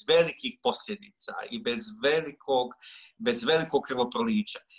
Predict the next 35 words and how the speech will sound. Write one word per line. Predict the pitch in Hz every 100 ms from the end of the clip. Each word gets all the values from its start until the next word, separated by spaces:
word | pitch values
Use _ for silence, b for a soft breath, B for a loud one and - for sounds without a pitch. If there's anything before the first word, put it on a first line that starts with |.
| B -
I | 131
ako | 131 139
nas | 139 -
to | 214 185
nisu | 143 185 226 214 - 143
uvjerile | 165 190 151 127
devedeseti, | 123 120 117 120 - 175 175 175 160
ja | 135
ne | 131 156
znam | 175 170
zašto | 135 170 - 170
bi | - 139 - _
se | - 127
stvari | 117 - 139 156 156 143 - B _ -
promijenile | 127 127 135 151 151 135
nakon | 127 131
dvadeset | 120 135 143 - 117
pet, | 147 135
trideset, | 131 139 135 - -
pedeset | 127 131 135 -
godina. | 117 101 - - B B -
I |
upravo | 208 214 226 170
na | 156
to | - 269 160 - _ _ _ _
računa | 123 127 - 170 165 139 -
srbijanska | - 131 131 151 131 -
i | 120
hrvatska | 143 123 - 113
diplomatija, | 113 107 110 107 104 110
na | 117
jedan | 170 202 170
zamor | - 151 156 170 175 127 110
međunarodne | 110 110 110 113 107 104 98
zajednice, | - 95 - - _ - 143 -